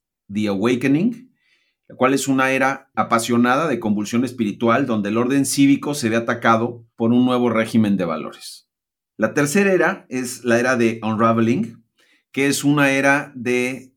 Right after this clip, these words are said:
debilitamiento de las instituciones y creciente individualismo, donde el antiguo orden se descompone y se siembran las semillas para la próxima crisis.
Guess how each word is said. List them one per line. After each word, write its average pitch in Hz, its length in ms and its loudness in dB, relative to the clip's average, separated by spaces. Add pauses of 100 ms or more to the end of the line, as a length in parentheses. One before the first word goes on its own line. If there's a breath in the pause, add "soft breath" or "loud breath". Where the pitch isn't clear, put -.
debilitamiento 117 1000 2
de 143 80 4
las 113 220 2
instituciones 113 1120 -2 (240)
y 117 160 2
creciente 135 560 2
individualismo, 101 840 0 (540)
donde 117 300 4
el 117 80 4
antiguo 139 400 2
orden 143 280 2
se 139 120 -4
descompone 117 840 0 (440)
y 117 80 -6
se 113 160 0
siembran 131 400 2
las 120 140 -2
semillas 117 420 2
para 104 180 -2
la 101 160 -2
próxima 104 420 -4
crisis. - 600 -6